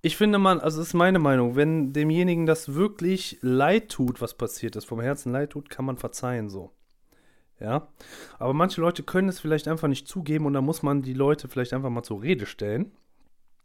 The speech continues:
und dann können die verzeihen so, ja. Ähm, weil es, es sind ja auch gute Sachen so, ne? Also es, es sind ja auch, es war ja nicht immer alles schlecht, so was dann so einem passiert ist, und es waren ja auch gute Sachen so dabei, ja.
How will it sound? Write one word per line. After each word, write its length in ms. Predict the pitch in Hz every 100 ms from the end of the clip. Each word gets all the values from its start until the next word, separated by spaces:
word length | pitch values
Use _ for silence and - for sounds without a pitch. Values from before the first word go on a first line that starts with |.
| _ _ -
und 100 | 98
dann 100 | 104
können 180 | - 110
die 40 |
verzeihen 540 | - 101 - 120 104
so, 180 | 95 95 - _ _ _
ja. 220 | 107 117 147 _ - - - - -
Ähm, 180 | 131 139
weil 160 | 156
es, 140 | 156 156
es 140 | 156
sind 180 | 156 196
ja 100 | 185
auch 120 | 165 160 143 - 127 143
gute 320 | 214 247 226
Sachen 380 | 131 120 127 117
so, 260 | 110 101
ne? 260 | 107 147 247 - -
Also 180 | 117
es, 140 | 127 131
es 320 | 123 135 156
sind 180 | 180 175
ja 140 | 160
auch, 100 | 160 - - -
es 120 | 151
war 120 | 143 190
ja 60 |
nicht 140 | 196 180
immer 160 | 170
alles 200 | 165 165
schlecht, 320 | - 190 220
so 160 | - 135
was 160 | 127 -
dann 160 | 127
so 120 | 120
einem 360 | 117 117 117 117
passiert 420 | - 120 123 120
ist, 180 | 139 -
und 60 | 147
es 140 | 139
waren 160 | 143 170
ja 80 |
auch 180 | 123 120
gute 300 | - 190 -
Sachen 320 | 110 107 113
so 100 | 104
dabei, 400 | 104 101 101 98
ja. 300 | 98 107 143